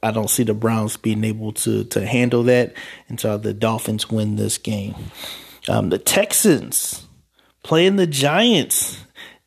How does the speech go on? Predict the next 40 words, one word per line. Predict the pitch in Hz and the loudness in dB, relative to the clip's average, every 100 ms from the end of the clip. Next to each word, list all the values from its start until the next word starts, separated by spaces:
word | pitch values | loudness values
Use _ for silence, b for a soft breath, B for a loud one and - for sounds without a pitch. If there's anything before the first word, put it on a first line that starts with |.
| - | -2
and, | 143 139 135 135 | 2 4 4 4
um, | 123 127 131 127 131 | 2 2 2 0 0
I | 147 | 0
like | 254 311 285 | 2 2 2
the | 208 | 2
Giants | 185 262 247 - | 4 4 2 2
in | 151 | 0
this | 110 - | 0 -2
one. | 107 90 | -4 -6
I, | - 147 | -4 -4
both | 160 151 139 165 180 | -4 -2 2 4 4
the | 160 | 0
Texans | 160 208 208 269 254 | 2 0 2 0 2
are | |
gonna | 233 233 220 | 2 2 0
play. | - 208 202 220 - | 2 4 4 0 -4
They're | - 143 | 0 2
gonna, | 170 185 | 2 2
they're | 156 165 | 2 2
gonna | 196 | 2
play | 202 208 202 | 0 0 4
hard. | - 101 104 - - | 4 4 2 -2 0
They're | 147 | 2
gonna | 165 185 | 4 2
come | - 220 214 | 2 2 4
at | 190 - | 2 0
the | |
Giants, | 170 165 156 160 - - B B B | 2 4 4 2 -2 -10 B B B
um, | - 139 135 | 2 2 4
but | 143 170 - - B B B - - - | 4 4 2 -8 B B B -20 -12 -2
the | 139 | 0
Giants | 131 151 175 175 - | 2 4 4 0 0
should, | 156 131 113 | 0 0 -2
should | - 143 | -2 0
be | 139 | 2
able | 131 | 2
to | 127 | 2
beat | 120 113 - | -2 -4 -4
this | 101 101 - | -4 -2 -4
one, | 76 82 | -6 -6